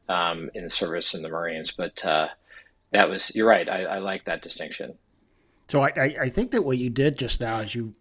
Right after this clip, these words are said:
Speaker 2: very accurately depicted what should be, uh, an example of the formative stages of leadership where, uh, maybe through experience you understand that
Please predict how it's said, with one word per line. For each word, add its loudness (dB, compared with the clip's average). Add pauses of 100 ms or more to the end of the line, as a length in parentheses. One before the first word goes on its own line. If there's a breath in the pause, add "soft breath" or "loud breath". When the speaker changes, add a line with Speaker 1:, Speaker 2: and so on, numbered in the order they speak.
Speaker 2:
very 2
accurately 4
depicted -4 (640 soft breath)
what 0
should 4
be, 6
uh, 2
an 0
example 2
of -4
the -6
formative 4
stages 2
of -8
leadership -6
where, -4 (460 soft breath)
uh, -2
maybe 6
through 8
experience 4
you 4
understand 0
that -6